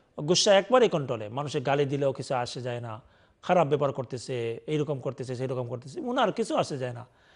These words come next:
উনি যে সময় এই মানুষের কাছে কিছুদিন থাকলো, তার সোহবতের মধ্যে থাকলো, তার সংস্রবে থাকলো, কিছুদিন পরে আসার পরে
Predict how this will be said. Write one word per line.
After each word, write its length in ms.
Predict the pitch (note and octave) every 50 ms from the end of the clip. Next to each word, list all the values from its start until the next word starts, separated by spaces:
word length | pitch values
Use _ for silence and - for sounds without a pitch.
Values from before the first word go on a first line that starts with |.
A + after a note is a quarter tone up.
| _ _ _ _ _ _ _ -
উনি 180 | D#3+ F#3 B3 C4+
যে 120 | A#3+ A3+
সময় 220 | - A#3 A3+ A3+ G3+
এই 160 | F3+ G3+ G#3+
মানুষের 360 | G#3 G3 G#3 A3 - B3 G3
কাছে 200 | - F#3+ E3+ F#3+
কিছুদিন 360 | - G3 F3 G#3 F#3 F#3+ F3
থাকলো, 440 | - F3 D#3+ - D#3+ D3 B2+ A2+ - - _ _ _ -
তার 180 | - G3 G#3
সোহবতের 440 | E3 - C4+ A#3+ G#3+ A3 C4 G#3+ A#3
মধ্যে 160 | G#3 G3+ G3
থাকলো, 340 | D3+ F3 D#3 - D3+ C3+ A#2 - - - - _ _
তার 200 | - F#3+ G3+ F#3+
সংস্রবে 580 | D#3 - - A3+ G#3+ - - C#4 C#4+ C#4 C4+ A#3
থাকলো, 540 | - G#3 F3 D3 F3 G3+ B3 D#4 G4+ - - - - - _ _ -
কিছুদিন 380 | - G3+ G#3+ A#3 G#3 A3 G3+ D#3+
পরে 180 | - F#3 F#3+
আসার 240 | F3+ E3 - F3+ D#3+
পরে 280 | D3 D#3 D3+ D3 C3+